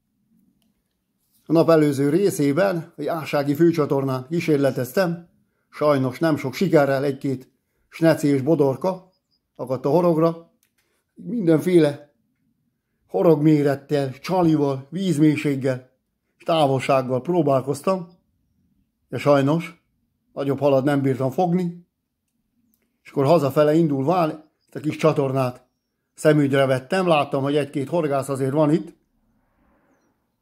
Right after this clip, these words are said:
és megpróbáltam egy kis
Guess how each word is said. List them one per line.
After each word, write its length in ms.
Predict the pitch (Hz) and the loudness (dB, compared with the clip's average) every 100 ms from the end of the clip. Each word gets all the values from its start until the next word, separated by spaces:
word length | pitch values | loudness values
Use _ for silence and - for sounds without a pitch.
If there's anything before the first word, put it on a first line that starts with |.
| _ _ _ _ _ _ _ _ _ _ _ _ _ _ _ _ _ _ | _ _ _ _ _ _ _ _ _ _ _ _ _ _ _ _ _ _
és 140 | 117 | -2
megpróbáltam 680 | 143 143 139 127 131 127 131 | 0 0 -2 2 2 2 -2
egy 120 | 131 | -6
kis 440 | 127 156 - - | -2 -2 -2 -12